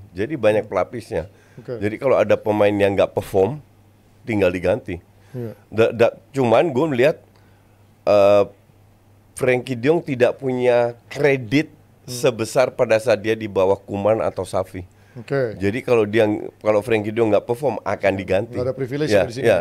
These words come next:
Speaker 1: Ju-, justru di sini Hansi Flick menunjukkan bahwa nggak ada ibarat anak emas lah.
Speaker 2: Hmm.
Speaker 1: Nah, sementara di depan ini yang jadi masalah kan dari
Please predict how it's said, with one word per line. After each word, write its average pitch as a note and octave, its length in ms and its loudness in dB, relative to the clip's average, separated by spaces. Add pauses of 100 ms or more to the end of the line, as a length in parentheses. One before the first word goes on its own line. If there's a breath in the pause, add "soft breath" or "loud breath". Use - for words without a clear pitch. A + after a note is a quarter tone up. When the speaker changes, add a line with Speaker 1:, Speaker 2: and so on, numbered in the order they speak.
(140)
Speaker 1:
Ju-, G2+ 280 -12
justru G#2+ 300 -6
di C3 100 -4
sini B2 240 -4
Hansi A2+ 240 2
Flick G#2+ 220 -10
menunjukkan G2+ 480 -4
bahwa F#2 320 2
nggak F2 240 0
ada F2 180 0
ibarat F2 400 -2
anak F#2 240 -2
emas G2 300 -2
lah. D#2+ 160 -2 (100)
Speaker 2:
Hmm. A#2+ 220 -18 (240 loud breath)
Speaker 1:
Nah, - 160 0
sementara G#2+ 420 0
di C3+ 160 -4
depan G#2+ 320 0
ini C#3+ 220 0
yang B2+ 80 -2
jadi A2 160 2
masalah A2 340 2
kan E3+ 280 -2
dari G#2+ 360 -2